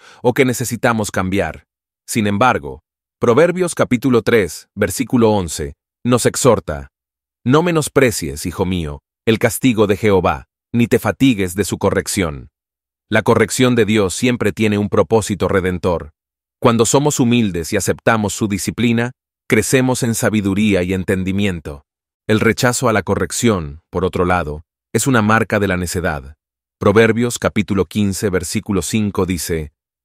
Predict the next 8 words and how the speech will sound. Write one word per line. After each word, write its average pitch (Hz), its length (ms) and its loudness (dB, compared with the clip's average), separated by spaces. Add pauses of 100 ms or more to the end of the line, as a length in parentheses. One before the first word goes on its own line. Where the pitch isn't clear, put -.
(280)
"El 95 220 0
necio 110 360 0
menosprecia 104 720 0
el 92 140 -2
consejo 92 500 -2
de 87 80 -4
su 82 160 -8
padre, 71 460 -8